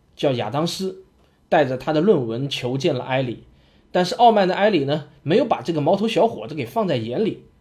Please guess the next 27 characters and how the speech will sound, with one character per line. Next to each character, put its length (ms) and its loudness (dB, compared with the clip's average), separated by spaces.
敷 280 -6
衍 160 2
了 240 0
事 220 0
地 100 0
对 240 2
付 140 -8
了 100 -12
他。 180 -20
论 220 6
文 280 4
根 180 0
本 120 -2
就 100 -4
没 140 0
有 80 0
怎 100 -6
么 80 -4
仔 160 -10
细 160 -8
看， 300 -10
就 140 -6
束 220 -4
之 140 -6
高 180 -6
阁 240 -10
了。 180 -10